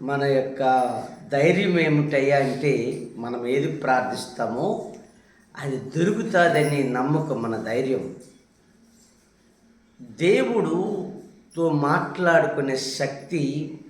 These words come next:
ఆయన బిడ్డలకు మాత్రమే ఇచ్చాడు.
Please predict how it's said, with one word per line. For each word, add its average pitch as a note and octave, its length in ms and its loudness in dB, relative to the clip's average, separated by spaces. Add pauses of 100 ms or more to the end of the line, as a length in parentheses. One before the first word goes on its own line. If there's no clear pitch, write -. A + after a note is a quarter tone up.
(1000)
ఆయన D3+ 220 0
బిడ్డలకు F3+ 380 0
మాత్రమే F3+ 640 2
ఇచ్చాడు. - 560 -4